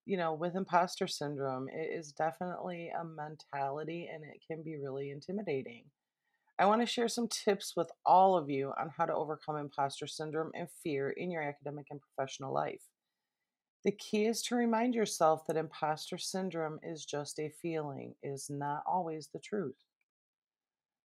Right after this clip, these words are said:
Some tips include naming and accepting the feeling. It's okay to have feelings of imposter syndrome.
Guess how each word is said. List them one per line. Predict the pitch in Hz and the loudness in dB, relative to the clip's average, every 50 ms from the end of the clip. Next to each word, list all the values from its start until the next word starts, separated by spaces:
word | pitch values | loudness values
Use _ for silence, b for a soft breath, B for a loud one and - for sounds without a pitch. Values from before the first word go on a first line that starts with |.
| _ _ _ _ _ _ _ | _ _ _ _ _ _ _
Some | - - 185 196 | -6 -6 -6 -4
tips | - - - 233 226 - - - | -4 0 0 0 0 0 -4 -4
include | 277 269 254 - - - 175 165 160 156 156 151 160 - - - | -2 -2 -4 -4 0 0 2 2 2 0 0 -2 -4 -8 -8 -10
naming | 170 160 160 156 160 160 165 175 185 196 196 | -10 -8 -6 -6 -6 -6 -4 -4 -2 -2 -2
and | 160 156 | -2 -4
accepting | 160 - - - - 160 151 151 - 165 151 156 160 | -6 -6 -8 -2 0 0 -2 0 -4 -4 -4 -4 -4
the | 147 160 | -6 -6
feeling. | 151 - - 147 135 135 127 120 110 101 - - - 143 _ _ _ _ _ _ _ _ _ _ _ _ _ | -6 -6 -6 -6 -4 -4 -4 -6 -8 -10 -14 -18 -20 -20 _ _ _ _ _ _ _ _ _ _ _ _ _
It's | - - - | -2 2 2
okay | 226 220 - - 196 190 175 | 2 2 2 2 4 6 6
to | 208 214 | 6 6
have | 214 214 214 214 - | 6 4 4 4 2
feelings | 226 208 208 214 214 202 | 0 2 2 2 0 0
of | 208 208 | 0 0
imposter | 214 220 208 - 214 220 214 - - 220 | 0 -2 0 2 2 2 2 0 -4 -6
syndrome. | 202 - 220 220 220 208 220 220 220 220 214 | -4 -2 -2 -2 0 0 0 0 -2 -4 -6